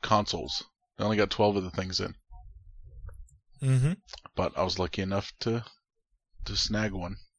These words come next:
Speaker 2: Now, was it on the honor system, or did they hand out, like, tickets for your place in line?
Speaker 1: Oh, I guess it was the
Speaker 2: Or
Speaker 1: honor
Speaker 2: they give you,
Speaker 1: system.
Speaker 2: like, a tag or something?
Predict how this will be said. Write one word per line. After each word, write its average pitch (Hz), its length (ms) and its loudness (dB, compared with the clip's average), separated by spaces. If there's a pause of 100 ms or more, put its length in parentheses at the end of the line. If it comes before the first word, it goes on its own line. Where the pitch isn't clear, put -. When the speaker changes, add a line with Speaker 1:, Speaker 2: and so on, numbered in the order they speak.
(1080)
Speaker 2:
Now, 127 160 4
was 139 180 6
it 147 60 8
on 135 160 2
the 131 60 -2
honor 135 280 2
system, 190 460 2
or 151 60 2
did 131 120 2
they 120 140 2
hand 131 340 4
out, 123 240 2 (380)
like, - 160 -6 (100)
tickets - 640 4 (320)
for 127 100 0
your 117 160 0
place 127 400 4
in 123 120 0
line? 135 400 4 (280)
Speaker 1:
Oh, 98 160 8
I 98 120 8
guess 113 240 6
it 120 40 6
was 101 200 4
the 110 100 4
Speaker 2:
Or 92 40 8
Speaker 1:
honor 104 220 8
Speaker 2:
they 131 60 6
give 131 80 6
you, 135 80 8
Speaker 1:
system. 131 200 6
Speaker 2:
like, 123 200 2
a - 80 -2
tag 131 420 6
or 131 80 2
something? 135 340 0